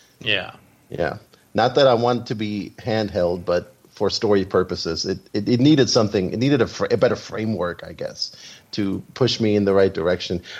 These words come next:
Speaker 2: Oh, and then, um, the other big thing, and I'll just mention it briefly, 'cause again, I don't wanna, <laughs> I,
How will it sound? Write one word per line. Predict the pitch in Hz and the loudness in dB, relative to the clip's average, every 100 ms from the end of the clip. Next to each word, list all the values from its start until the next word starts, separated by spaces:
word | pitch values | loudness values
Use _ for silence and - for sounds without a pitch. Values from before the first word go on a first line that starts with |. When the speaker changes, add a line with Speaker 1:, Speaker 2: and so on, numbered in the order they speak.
| - | 2
Speaker 2:
Oh, | 127 | 4
and | 120 | 6
then, | 127 | 4
um, | 95 107 101 90 | 2 0 0 -4
the | 104 113 | 0 4
other | 120 113 | 6 4
big | 101 101 110 | 4 0 -2
thing, | - 98 | -2 -2
and | 92 | 0
I'll | 101 | -2
just | 90 | -2
mention | 104 92 90 | -4 -2 -4
it | |
briefly, | 78 69 - | -4 -6 -8
'cause | 78 95 | -8 -4
again, | 92 87 | 0 2
I | 92 | 2
don't | 98 | 4
wanna, | 92 87 - _ | 2 0 -8 _
<laughs> | _ - - - 127 127 - | _ -10 -6 -4 -4 -4 0
I, | 120 - 165 | 0 0 -2